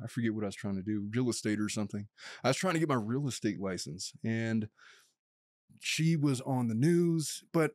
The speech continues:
in not a sinister way. It was, "Oh, we're relocating this family from the, the damaged whatever Katrina did to their home. They got a brand new home, and we learned about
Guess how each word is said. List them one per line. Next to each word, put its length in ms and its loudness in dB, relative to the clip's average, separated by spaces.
in 320 2
not 280 0
a 60 -4
sinister 460 -2
way. 240 0
It 100 0
was, 260 -2
"Oh, 180 -2
we're 260 0
relocating 760 0
this 160 -4
family 540 -2
from 680 0
the, 360 0
the 260 -4
damaged 500 2
whatever 340 4
Katrina 380 0
did 140 -6
to 80 -6
their 140 -4
home. 300 -2
They 80 -2
got 120 2
a 40 -4
brand 280 0
new 120 0
home, 320 0
and 100 -2
we 80 -6
learned 240 -4
about 320 -4